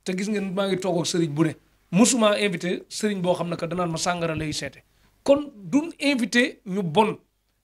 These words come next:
duñ invité ñu yorul alxuraan. Mën nañ invité nag nit boo xam ne que mën na baax ba ci biir mu soppeeku, mën nañ invité nit boo xam ne que tamit li ko ci dugal mën na am alal kese la, kooku yàgg-yàgg day feeñ, mais dëgg gi day continuer. Parce que ay caaxaan moom duñ xam kenn ay caaxaan di ko bàyyi ak moom bu baax a baax.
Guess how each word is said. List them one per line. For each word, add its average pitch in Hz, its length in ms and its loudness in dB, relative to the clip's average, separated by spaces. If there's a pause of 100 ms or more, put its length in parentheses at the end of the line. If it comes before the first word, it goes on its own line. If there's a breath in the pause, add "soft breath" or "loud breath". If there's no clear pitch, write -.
(100)
duñ 233 260 2
invité 262 380 0
ñu 233 180 2
yorul 240 240 4
alxuraan. 202 480 2 (360)
Mën 262 200 4
nañ 330 120 -2 (120)
invité 269 240 2
nag 254 100 4
nit 247 160 2
boo 240 140 4
xam 226 180 -2
ne 220 80 -2
que 214 160 -2 (380)
mën 226 240 -2
na 214 80 6
baax 185 240 2
ba 214 100 0
ci 226 120 -6
biir 208 200 -2
mu 202 120 -6
soppeeku, 190 420 -6
mën 233 160 2
nañ 247 380 0
invité 220 200 0
nit 220 140 -2
boo 214 160 2
xam 214 160 0
ne 202 60 -4
que 190 80 -6
tamit 208 240 -2 (320)
li 220 260 8
ko 262 160 6
ci 240 80 4
dugal 220 300 8
mën 226 140 2
na 208 100 4
am 196 120 -2
alal 208 240 4
kese 202 220 2
la, 180 100 0
kooku 202 300 2
yàgg-yàgg 190 460 2
day 180 160 2
feeñ, 170 240 0 (400 soft breath)
mais 196 160 4
dëgg 196 340 0
gi 196 280 -10
day 196 220 0
continuer. 170 440 -4 (320)
Parce 180 160 -2
que 226 80 -4
ay 202 240 4
caaxaan 190 340 0
moom 180 180 -8
duñ 185 180 -6
xam 190 280 -8
kenn 208 200 -4
ay 202 120 -4
caaxaan 170 320 -2
di 165 80 -4
ko 180 120 -6
bàyyi 160 240 0
ak 156 40 -8
moom 151 220 -6
bu 151 80 -8
baax 151 180 -2
a 156 60 -6
baax. 143 200 -6